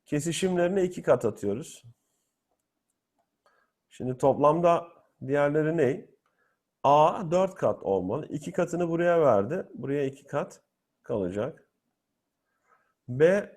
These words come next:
üç kat olmalı. İki katını buraya verdi. Burası kat. Ve toplam A birleşim B,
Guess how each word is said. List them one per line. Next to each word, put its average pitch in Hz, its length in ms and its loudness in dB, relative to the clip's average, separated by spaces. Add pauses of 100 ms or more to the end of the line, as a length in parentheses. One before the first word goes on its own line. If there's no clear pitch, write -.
(180)
üç 180 200 -8
kat 151 240 0
olmalı. 98 320 -2
İki - 180 -12
katını 135 340 -8
buraya 135 240 -2
verdi. 110 280 -2
Burası 113 440 -8
kat. - 320 -8 (680)
Ve 170 160 -2
toplam 202 640 2 (180)
A 208 300 6
birleşim 214 600 2
B, 117 300 4